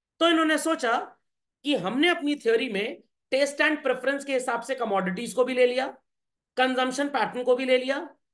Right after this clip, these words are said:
but हम अपनी थ्योरी में इन दो पैरामीटर्स को तो लेना भूल ही गए। तो हो सकता है इस ग्राउंड पे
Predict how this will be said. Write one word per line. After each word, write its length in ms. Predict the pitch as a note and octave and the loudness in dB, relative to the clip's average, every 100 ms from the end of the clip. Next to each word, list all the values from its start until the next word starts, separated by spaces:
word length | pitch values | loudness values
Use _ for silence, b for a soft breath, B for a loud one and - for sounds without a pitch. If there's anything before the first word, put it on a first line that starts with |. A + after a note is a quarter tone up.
| _ - | _ -6
but 160 | F#3 F#3+ | -4 -2
हम 560 | - D4 C#4 C#4+ - _ _ | 0 0 0 -4 -12 _ _
अपनी 380 | G3 G#3 B3+ C4+ | -4 -4 -2 -2
थ्योरी 380 | C4+ F#3+ G#3+ A#3+ | -2 0 2 2
में 320 | G#3 D3+ A#2+ _ _ _ - | 2 0 -2 _ _ _ -2
इन 300 | C4 C#4 F#3+ | 0 0 2
दो 180 | G#3 B3+ | 4 4
पैरामीटर्स 680 | B3+ F#3+ G3 G3+ F#3 A3+ | 4 0 0 -2 -2 -2
को 260 | - G3 D3+ | -2 -4 -2
तो 100 | G#3+ | -4
लेना 480 | G#3 A3+ C#4 G#4 E4+ _ _ _ _ _ _ - | 0 0 0 -6 -14 _ _ _ _ _ _ -8
भूल 120 | G#3 | -4
ही 100 | C#4 | -4
गए। 220 | C4+ C4+ - _ _ _ - | -4 -6 -10 _ _ _ -4
तो 120 | A#3 | -2
हो 220 | - F4 | 4 4
सकता 300 | A4 D#4 C4+ | 4 0 4
है 60 | C4+ | 4
इस 100 | G3+ | 4
ग्राउंड 320 | G#3+ A#3 A#3+ | 2 2 2
पे 340 | G3+ D3 - | 0 0 -2